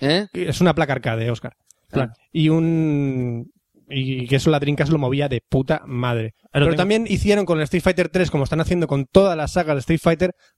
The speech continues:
Speaker 2: parchearlo, sacar nuevos videojuegos y nuevos modos. ¿Qué pasó con el Street Fighter New Generation? Que sacó el Street Fighter del, eh, sacaron el Street Fighter tres Second Impact, el Giant Attack, con más personajes.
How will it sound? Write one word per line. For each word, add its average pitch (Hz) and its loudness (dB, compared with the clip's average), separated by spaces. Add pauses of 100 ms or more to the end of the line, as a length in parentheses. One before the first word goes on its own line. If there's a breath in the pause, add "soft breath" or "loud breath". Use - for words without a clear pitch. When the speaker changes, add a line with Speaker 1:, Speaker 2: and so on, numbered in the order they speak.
(120)
Speaker 2:
parchearlo, 156 0
sacar 127 -4
nuevos 139 0
videojuegos 151 0
y 139 -2
nuevos 123 -2
modos. 107 -4
¿Qué 196 2
pasó 202 2
con 196 2
el 185 -2
Street 180 -2
Fighter 185 2
New 185 4
Generation? 185 -2 (540)
Que 147 2
sacó 147 2
el 135 -6
Street 143 0
Fighter 147 0
del, 147 0
eh, 147 0 (180)
sacaron 147 0
el 135 0
Street - -4
Fighter 160 2
tres 196 0
Second 165 2
Impact, 123 -4 (560)
el 131 -6
Giant 147 0
Attack, 113 -6 (220)
con 131 -2
más 139 0
personajes. - -4